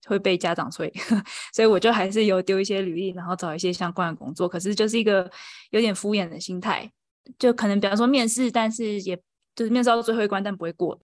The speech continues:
好，爸妈又催我，那我再丢一封履历，大概是这种感觉。<laughs> 可能因为我也是真的很消极，我并不是那种真的很积极丢履历，或者是很积极准备面试的类型。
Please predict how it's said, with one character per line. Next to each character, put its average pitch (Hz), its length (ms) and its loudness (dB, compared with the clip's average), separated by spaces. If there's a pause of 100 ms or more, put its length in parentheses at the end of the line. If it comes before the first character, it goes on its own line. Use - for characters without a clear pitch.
(120)
好， - 200 -8
爸 262 120 4
妈 233 160 4
又 233 80 6
催 220 200 -2
我， 185 40 -4
那 190 120 -6
我 160 60 -8
再 180 100 -2
丢 180 200 -6
一 170 60 -2
封 170 180 -10
履 127 120 -6
历， 165 100 -2
大 185 100 0
概 175 80 -2
是 175 80 -2
这 175 80 -8
种 175 80 -12
感 - 160 -10
觉。 - 160 -4 (380)
<laughs> - 380 -20
可 254 120 0
能 254 80 2
因 392 160 -2
为 403 80 0
我 262 160 4
也 208 80 2
是 220 120 -4
真 240 120 -2
的 233 60 0
很 196 160 -6
消 180 180 -2
极， 180 160 -8
我 190 80 -2
并 254 160 0
不 247 80 0
是 226 120 -2
那 240 100 4
种 214 100 2
真 220 140 -2
的 208 80 0
很 180 160 -6
积 190 160 -8
极 175 160 -8
丢 180 180 0
履 175 100 -2
历， 180 180 2
或 202 140 0
者 180 60 -2
是 185 60 -2
很 190 180 -6
积 190 140 -6
极 185 160 -4
准 160 140 -8
备 170 120 -4
面 185 160 -2
试 180 200 -4
的 156 80 -4
类 170 160 -2
型。 - 180 -8